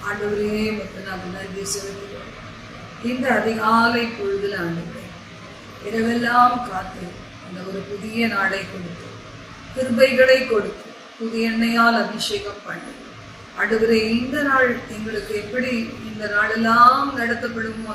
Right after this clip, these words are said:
தெரியாது. ஆனா இந்த நாளெல்லாம் நீங்க சொன்ன வாக்கை நினைக்க நான் உன்னை விட்டு விலகுதும் இல்லை, உன்னை கைவிடுவதும் இல்லை என்று சொன்ன வார்த்தையை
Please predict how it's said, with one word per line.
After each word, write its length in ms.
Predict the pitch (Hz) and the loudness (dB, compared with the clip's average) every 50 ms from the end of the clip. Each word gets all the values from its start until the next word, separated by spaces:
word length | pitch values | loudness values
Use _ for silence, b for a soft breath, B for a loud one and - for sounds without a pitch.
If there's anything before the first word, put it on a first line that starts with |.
| 214 - 208 | -8 -6 -6
தெரியாது. 460 | 196 196 202 202 196 185 175 170 - - - - - - - - - - - - | -6 -4 -4 -4 -6 -6 -8 -10 -10 -12 -14 -14 -14 -16 -16 -16 -16 -18 -16 -14
ஆனா 140 | - 190 190 190 | -12 -10 -8 -8
இந்த 120 | 185 175 190 185 190 | -8 -10 -10 -12 -10
நாளெல்லாம் 540 | 196 202 214 214 214 214 214 214 226 226 226 220 | -8 -6 -4 -4 -2 -2 0 2 4 4 2 2
நீங்க 180 | 202 196 - 175 - 202 | 0 -4 -6 -6 -6 -8
சொன்ன 180 | 208 208 214 214 202 190 190 | -8 -8 -6 -6 -6 -2 2
வாக்கை 300 | 196 208 214 - 220 220 196 190 - | 2 2 2 0 -4 -6 -6 -6 -8
நினைக்க 300 | 202 220 226 226 226 - - - - - - - - - - - - - - 226 214 | -4 -2 -2 -2 -2 -4 -10 -14 -14 -16 -16 -16 -16 -18 -16 -16 -16 -14 -10 -2 4
நான் 260 | 233 233 262 277 277 269 | 8 8 8 8 8 2
உன்னை 160 | 254 247 233 208 208 | 2 0 0 -2 -2
விட்டு 200 | 214 - 226 208 202 | -6 -6 -6 -4 -4
விலகுதும் 500 | 202 196 208 208 208 214 214 208 202 196 190 | -4 -6 -6 -8 -8 -10 -12 -12 -12 -12 -12
இல்லை, 160 | 190 196 175 170 170 170 | -12 -10 -10 -10 -10 -10
உன்னை 220 | 170 175 185 190 185 - 202 | -10 -10 -10 -10 -10 -4 -2
கைவிடுவதும் 500 | 196 208 226 214 233 233 226 226 226 - | 0 0 2 4 4 4 4 4 2 2
இல்லை 160 | 190 185 226 - - - - - - - - - - - - 202 | 0 -6 -8 -10 -12 -14 -16 -16 -16 -16 -16 -14 -14 -12 -10 -10
என்று 180 | 196 196 196 - - | -10 -6 -4 -4 -4
சொன்ன 160 | 214 220 208 208 202 196 202 | -4 -4 -6 -6 -4 -2 0
வார்த்தையை 400 | 208 208 208 - 226 214 208 | 0 0 0 0 -2 -2 -2